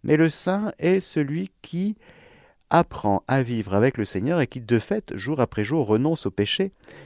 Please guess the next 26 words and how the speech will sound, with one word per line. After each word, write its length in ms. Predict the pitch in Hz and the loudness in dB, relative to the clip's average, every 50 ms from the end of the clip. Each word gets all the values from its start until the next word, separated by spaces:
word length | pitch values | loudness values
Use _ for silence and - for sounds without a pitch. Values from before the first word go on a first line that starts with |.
| - _ - | -20 _ -12
renonce 680 | - 104 117 123 135 139 131 123 117 - - - - - _ - | -4 -2 0 2 2 2 2 0 -2 -4 -6 -10 -12 -14 _ -10
à 100 | 85 92 | -10 -10
tout 160 | - - 117 | -10 -10 -12
ce 140 | 110 - 107 | -8 -8 -8
qui 180 | - - - | -6 -4 -2
le 100 | 101 90 | 0 0
ligote, 540 | 87 90 95 110 127 123 117 139 147 156 147 | 2 2 2 0 0 0 2 4 4 4 4
le 140 | 120 95 92 | 2 -2 -6
tire 260 | - - - 143 127 | -6 -4 -2 0 2
vers 160 | 107 95 87 | 2 2 0
le 80 | 90 90 | 0 -2
bas, 240 | 90 101 139 170 180 _ - - - - - - _ - | -2 -2 -2 -2 -2 _ -16 -20 -20 -20 -20 -20 _ -8
pour 160 | - 139 127 | -6 -6 -4
s'attacher 640 | - - 147 - 120 107 98 - - 110 127 - 92 | -2 -4 -2 -2 -2 -4 -2 -2 -2 -2 -2 -2 -4
davantage 640 | 95 - 113 107 95 92 90 - - 85 85 85 - | -2 2 2 2 2 0 -6 -4 -4 -2 -2 -2 -4
chaque 280 | - - 104 - - 90 | -4 -4 -6 -6 -6 -10
jour, 420 | 80 76 80 80 80 82 98 - _ _ _ _ _ | -10 -10 -10 -10 -8 -10 -10 -12 _ _ _ _ _
un 160 | - 117 117 113 | -2 0 0 0
jour 220 | 104 101 85 87 | 0 -4 -4 -6
après 240 | 82 - - 82 76 | -6 -6 -6 -8 -6
l'autre, 320 | 78 78 85 - - - - | -6 -6 -8 -8 -12 -14 -8
au 120 | 107 104 | -6 -6
Seigneur 560 | 95 - - 85 78 76 73 73 76 76 82 - | -6 -6 -8 -8 -8 -6 -6 -6 -8 -10 -12 -14
Jésus. 480 | - - - - 85 78 71 - - - _ _ _ _ _ - - - - - - - - - - - - _ _ _ - | -14 -12 -8 -6 -6 -6 -6 -8 -14 -20 _ _ _ _ _ -20 -20 -20 -20 -20 -20 -20 -20 -20 -20 -20 -20 _ _ _ -4
Et 120 | 95 98 | -2 0
donc, 380 | 104 139 165 185 - - - | 2 2 2 2 0 -4 -12